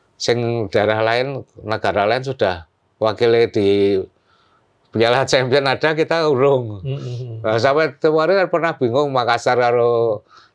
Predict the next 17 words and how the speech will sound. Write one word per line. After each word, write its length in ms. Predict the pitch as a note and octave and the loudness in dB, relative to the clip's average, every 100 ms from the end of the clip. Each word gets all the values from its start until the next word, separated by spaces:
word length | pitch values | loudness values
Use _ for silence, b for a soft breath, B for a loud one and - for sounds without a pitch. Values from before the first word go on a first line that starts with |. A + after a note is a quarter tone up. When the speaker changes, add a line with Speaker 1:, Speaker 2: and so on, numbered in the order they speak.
| _ | _
Speaker 1:
dua, 580 | - A#2+ B2+ B2 A2 G#2 | 0 2 4 2 0 0
Speaker 2:
Dua, 140 | B2 A#2+ | -2 -2
Speaker 1:
sebuah, 300 | A#2 A2+ G#2+ | 0 0 2
Speaker 2:
iya. 100 | G#2 | 2
Speaker 1:
gitu, 200 | A2+ D3+ E3 | 2 0 -2
itu 140 | D#3 E3+ | -2 -2
kan. 180 | F3 F3+ E3+ E3 D3 B2+ B B B B - - | -2 -2 -4 -8 -12 -12 B B B B -20 -16
Nah, 180 | F2+ F#2 | -4 -2
ini 160 | G#2 C3 | -2 0
harus 460 | C3 G#2 F#2 - - _ _ | 0 0 -2 -6 -8 _ _
anu, 400 | - E2 D#2 C2 | -10 -10 -10 -14
nah, 100 | B1 | -14
ya 160 | C#2+ D#2 | -6 -4
untuk 380 | E2+ F2+ F2+ - | -2 -4 -4 -12
Speaker 2:
Iya. 180 | - E2+ | -10 -8
Speaker 1:
saja 160 | E2 F2+ | -4 -4
Pak 220 | F2+ E2 | -4 -8